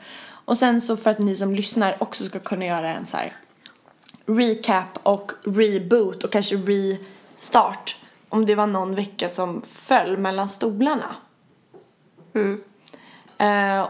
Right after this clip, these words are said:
Speaker 1: och vi, jag tycker att vi väljer ut våra bästa, liksom. Eller där vi har mest att säga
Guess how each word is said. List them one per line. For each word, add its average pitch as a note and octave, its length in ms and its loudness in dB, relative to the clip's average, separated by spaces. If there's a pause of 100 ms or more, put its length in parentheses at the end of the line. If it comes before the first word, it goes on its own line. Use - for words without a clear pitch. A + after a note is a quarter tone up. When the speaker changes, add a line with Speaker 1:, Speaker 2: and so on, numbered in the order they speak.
(160)
Speaker 1:
och A3+ 180 2
vi, C4 220 2
jag C#4+ 100 4
tycker C#4 140 0
att B3 60 4
vi B3 140 0
väljer C#4 360 4
ut D#4 260 0
våra G3 560 4
bästa, G#3 420 0
liksom. - 380 -4 (540)
Eller A3+ 440 4
där A3+ 140 6
vi A3+ 60 0
har A3+ 100 4
mest A3 260 -2
att G3+ 60 -4
säga G3 380 2